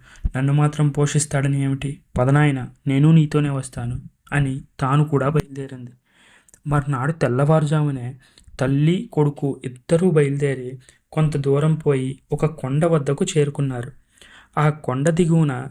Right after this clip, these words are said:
వారికొక ఖాళీ ఇల్లు కనిపించింది. ఆ ఇల్లున్న చోటికి అంత దూరాన ఒక పెద్ద బస్తీ కూడా ఉంది. అందుచేత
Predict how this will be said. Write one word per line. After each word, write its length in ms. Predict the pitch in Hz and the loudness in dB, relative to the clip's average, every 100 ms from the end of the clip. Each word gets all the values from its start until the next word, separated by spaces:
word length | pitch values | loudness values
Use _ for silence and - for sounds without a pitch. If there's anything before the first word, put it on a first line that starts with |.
| - | -6
వారికొక 480 | 143 143 147 143 - | -2 -2 -2 -6 -10
ఖాళీ 480 | - 127 131 165 185 | -8 -6 2 4 6
ఇల్లు 260 | 170 156 | 4 2
కనిపించింది. 720 | 165 147 139 135 131 123 123 - - _ _ _ 151 | 0 -2 -2 -6 -6 -12 -12 -16 -20 _ _ _ -2
ఆ 100 | 143 | 0
ఇల్లున్న 540 | 143 135 151 190 180 165 160 | 0 -2 -2 0 0 2 2
చోటికి 460 | 147 143 135 131 - | 2 0 -4 -6 -6
అంత 340 | 139 151 151 | 0 0 2
దూరాన 640 | 151 143 139 143 135 123 131 - - - - | 2 2 2 0 -2 -6 -10 -16 -20 -14 -4
ఒక 160 | 147 151 - | -2 0 -2
పెద్ద 240 | 135 143 | -2 0
బస్తీ 480 | 143 127 - - 175 | 0 -2 -4 0 0
కూడా 340 | 170 143 143 | 2 0 0
ఉంది. 320 | 143 127 - - _ _ - - - | -2 -4 -10 -16 _ _ -20 -14 0
అందుచేత 880 | 151 156 139 143 139 147 139 131 | 4 4 2 0 0 2 0 0